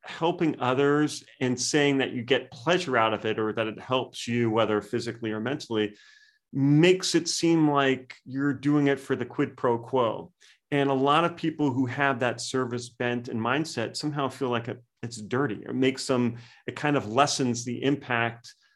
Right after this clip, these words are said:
of what they're doing, um, on the world or even on themselves. So they say, "Well, you know, I, I, you know,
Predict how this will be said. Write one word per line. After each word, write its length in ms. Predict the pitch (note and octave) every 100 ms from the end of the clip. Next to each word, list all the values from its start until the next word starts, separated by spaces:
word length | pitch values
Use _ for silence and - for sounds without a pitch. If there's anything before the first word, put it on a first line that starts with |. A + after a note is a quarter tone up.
| _
of 260 | - A#2 G2+
what 260 | A#2+ C3 -
they're 200 | B2 A#2+
doing, 600 | B2 B2 B2+ B2+ B2+ B2 B2
um, 540 | A2 A2 A2 G#2+ G#2+ - _ _ -
on 180 | C#3
the 80 | C3+
world 520 | A#2 A#2 D#3 E3 E3
or 120 | D#3 C3
even 300 | C3+ C#3+ C3
on 360 | - B2+ B2+
themselves. 800 | B2 A2 - - C#3+ B2 A#2 - -
So 180 | - D3+
they 180 | C3 B2+
say, 240 | - C3
"Well, 300 | B2+ D#3+ D#3
you 140 | C3+ C3+
know, 360 | B2+ A#2+ A#2+ A#2+ _ _ _ -
I, 120 | C#3 - _ F3 F3+ F#3 F#3 F#3 _ _ _ _ G3 F#3
I, 200 | - - _ _
you 140 | D3 C#3+
know, 280 | C3+ C3